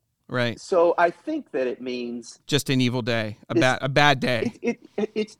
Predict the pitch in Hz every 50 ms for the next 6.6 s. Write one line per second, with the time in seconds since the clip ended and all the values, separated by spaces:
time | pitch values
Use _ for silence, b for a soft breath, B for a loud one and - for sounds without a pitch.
0 | _ _ - 226 214 - 254 208 - 151 143 143 135 170 196 220 151 117 120 135
1 | 131 - - - - - 190 185 185 - - 160 131 127 131 143 143 147 143 -
2 | 107 101 107 131 139 - - - - 123 113 110 110 123 123 131 151 160 151 156
3 | 139 - _ _ _ - 123 131 131 131 123 - - _ - 131 139 151 151 -
4 | - 113 104 - - 98 101 98 101 101 101 92 - - _ _ _ _ _ _
5 | _ - - 143 135 139 151 147 147 143 143 135 - - 143 127 - - - 139
6 | - 156 160 165 165 170 - 160 151 151 147